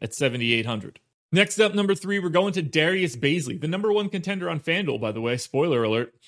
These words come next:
Small forward, power forward eligibility, fifty-two hundred, projected for thirty-four,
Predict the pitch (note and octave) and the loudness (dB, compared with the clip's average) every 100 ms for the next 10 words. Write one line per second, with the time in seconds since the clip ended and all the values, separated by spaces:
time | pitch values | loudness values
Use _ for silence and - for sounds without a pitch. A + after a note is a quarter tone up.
0 | _ - - D#3+ F#3+ G#3+ G3+ G3 F#3+ - | _ -12 -4 0 0 2 4 6 4 0
1 | E3 E3 E3 F3+ E3+ D#3 D3+ D3 C#3 C3+ | 0 2 2 0 2 2 2 0 0 0
2 | C3+ C3+ - F3 F3+ D#3+ F#3+ C#3+ D#3+ D3+ | 0 -2 -2 -2 -4 -6 -4 -2 -2 -2
3 | D3 C#3+ A2+ D3+ D3+ D#3+ D3+ - E3 E3 | -4 -4 -2 -2 -2 -6 -8 -2 -2 0
4 | D3+ - D3 D3+ C3+ | -4 -4 0 2 0